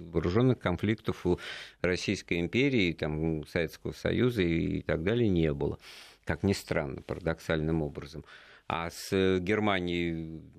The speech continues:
господи, да боже мой, сколько воевали, ну, уважение, сочувствие именно потому, что воевали, да. Ну, как в этой шутке, э, Остряков, Эстрадников, значит, там бабушка одна встречает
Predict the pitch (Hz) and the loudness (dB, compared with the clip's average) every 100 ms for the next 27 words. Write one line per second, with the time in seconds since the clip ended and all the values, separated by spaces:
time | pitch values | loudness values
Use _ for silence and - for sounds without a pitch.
0 | 76 76 - - 76 76 85 92 92 98 | -18 -12 -12 -10 -8 -2 2 4 4 4
1 | 87 - 95 101 95 113 143 226 196 98 | 2 0 -2 2 4 4 6 4 4 2
2 | 113 165 139 98 95 92 101 101 135 147 | 2 0 2 2 2 2 2 2 2 2
3 | 131 101 92 - 98 - 160 - 113 101 | 4 4 2 0 -2 0 0 2 2 4
4 | 110 131 120 - 113 123 - 139 143 151 | 6 4 2 2 2 2 2 4 6 6
5 | 127 95 85 82 92 92 90 - - - | 6 6 4 2 2 2 0 -6 -14 -14
6 | - - 101 110 104 - 82 80 87 - | -16 -6 0 2 2 -2 -4 -2 -2 0
7 | 90 - 85 78 80 73 76 - - _ | -2 0 -2 0 -2 -2 -6 -14 -20 _
8 | _ 73 - 82 82 - 85 - 78 - | _ -20 -12 -8 -6 -2 -2 0 -2 -4
9 | - 87 85 78 76 73 76 78 - - | -6 -2 -2 -2 -4 -6 -6 -6 -6 -10
10 | - 76 78 78 - - 76 76 73 - | -4 -2 0 0 -2 -2 -2 0 -2 -2
11 | 80 - 82 73 | -4 -2 -2 -4